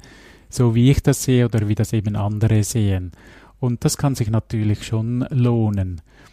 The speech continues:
Es braucht nur einen Fall, eben zwanzig Prozent vom Jahresumsatz, äh, rechnet mal um. Das gibt ein, in den meisten Firmen ein schönes I-T-Budget.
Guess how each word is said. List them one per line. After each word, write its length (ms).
Es 160
braucht 320
nur 120
einen 240
Fall, 520
eben 220
zwanzig 380
Prozent 480
vom 180
Jahresumsatz, 920
äh, 260
rechnet 440
mal 280
um. 320
Das 160
gibt 240
ein, 120
in 100
den 100
meisten 380
Firmen 320
ein 160
schönes 400
I-T-Budget. 920